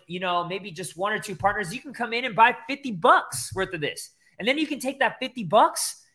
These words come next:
and borrow against that fifty bucks and go buy more real estate if you wanted to, if it made sense. And so there's all sorts of really, really cool things.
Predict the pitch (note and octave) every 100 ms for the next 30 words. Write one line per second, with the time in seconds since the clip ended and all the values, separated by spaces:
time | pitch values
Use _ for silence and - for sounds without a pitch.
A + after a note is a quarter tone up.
0 | - B3+ B3 E3+ B3+ D4 D4 C#4 G3 C#4
1 | D#4+ - A#3+ G3 G#3 G#3 G#3+ G#3 A#3 B3
2 | A3 B3+ C4+ C#4 C4+ D4 C4+ A3 E3+ -
3 | D#3+ D3 D3 C3+ B2+ A2+ - B2 - _
4 | _ _ D3 F3+ F#3 F3+ - G#3 D#3 -
5 | - - _ _ _ _ - F3+ A3 G#3+
6 | A3 D#3 - A3+ B3+ C#4 C#4 C4 B3 G3+
7 | D#3+ F#3+ A3+ G3 G3 F3+ - G3 E3 -
8 | C#4+ G#3 E3+